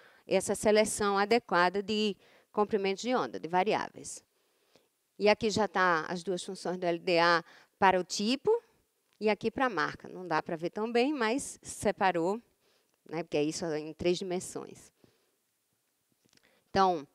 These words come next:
pro papel um e dois, a marca teve cem por cento de classificação correta, independente do algoritmo de seleção de variáveis. Pro tipo, cem por cento com L D A S P A. Pro papel três,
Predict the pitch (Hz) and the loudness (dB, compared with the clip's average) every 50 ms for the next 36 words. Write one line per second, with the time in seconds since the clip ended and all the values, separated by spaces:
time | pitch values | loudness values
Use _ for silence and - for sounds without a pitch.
0 | _ _ _ _ _ _ _ _ _ _ _ _ _ _ - 233 233 - 233 202 | _ _ _ _ _ _ _ _ _ _ _ _ _ _ 0 2 8 8 8 8
1 | - - 226 226 214 202 214 214 214 165 147 185 175 175 175 165 - 214 190 190 | 10 8 6 6 6 4 2 0 -2 0 2 4 6 6 6 4 4 2 0 2
2 | 185 175 170 170 170 175 - - 151 - _ - 175 156 160 - - - 254 294 | 4 6 6 6 6 4 0 -6 -8 -6 _ -6 -6 -4 -4 -4 -2 0 0 -2
3 | - - - 240 220 202 - 214 190 190 - - - 196 - - - 185 180 175 | -2 -2 0 0 0 0 0 0 0 0 0 -2 -2 -2 -2 -2 -4 -4 -6 -2
4 | - 208 196 196 196 208 190 214 247 254 - 269 240 202 196 - 202 190 190 190 | 0 0 0 2 4 4 6 6 6 4 2 0 0 0 0 2 0 0 0 2
5 | 185 180 180 185 185 170 175 - - 196 165 156 - 208 185 180 - 196 165 170 | 0 2 2 2 0 -2 -2 -6 -10 -12 -10 -4 -2 0 0 0 -2 -4 -4 -2
6 | 165 180 190 196 240 233 240 247 262 285 - - - 247 247 - - 240 240 - | 0 0 2 4 6 6 6 6 4 2 -2 -6 -6 -6 -6 -4 -4 -6 -4 -2
7 | 285 269 - - - - - - - _ - - 247 247 240 - 247 - - 233 | -4 -4 -6 -10 -20 -20 -20 -20 -20 _ -2 0 2 2 2 0 -4 -4 -2 0
8 | 208 214 214 - - - - 220 208 202 190 190 190 185 180 190 202 - - - | 0 0 -2 -4 -6 -4 -2 -2 -2 -2 0 2 2 4 4 2 0 -2 0 2
9 | 226 247 180 139 156 - - - - - - _ - - 285 - 254 220 - - | 4 4 4 2 0 -4 -12 -20 -20 -20 -20 _ -2 -2 2 4 4 4 4 4
10 | 226 220 - - 247 247 262 269 330 349 339 - - - | 4 2 2 4 6 6 8 8 6 4 2 -2 -6 -8